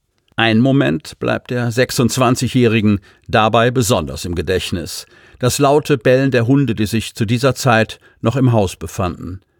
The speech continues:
Nicht zu wissen, was mit den Tieren passiert, war furchtbar.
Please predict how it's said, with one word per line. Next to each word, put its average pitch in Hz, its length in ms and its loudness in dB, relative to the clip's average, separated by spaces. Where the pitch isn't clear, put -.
Nicht 156 280 0
zu - 280 0
wissen, 147 460 0
was 110 220 -6
mit 117 140 -6
den 127 140 2
Tieren 135 280 2
passiert, 123 720 0
war 123 100 0
furchtbar. 92 680 -4